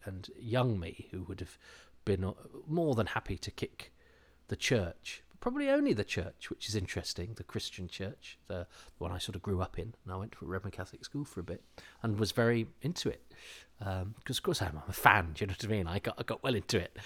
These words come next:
<laughs> I learnt all the bits and everything.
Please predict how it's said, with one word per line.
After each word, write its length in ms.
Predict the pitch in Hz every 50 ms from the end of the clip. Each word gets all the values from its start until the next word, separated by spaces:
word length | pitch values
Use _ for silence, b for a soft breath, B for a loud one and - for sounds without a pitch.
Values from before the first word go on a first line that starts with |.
| B B
<laughs> 220 | B B B - -
I 1040 | 135 147 - - 170 - - - - 214 - - - 226 196 - - - 190 170 - B B B B B -
learnt 300 | 98 110 135 143 123 113
all 200 | - 113 107 101
the 80 | 98 95
bits 380 | - 135 135 - - - -
and 80 | - 131
everything. 460 | 170 185 175 151 - - 90 82 92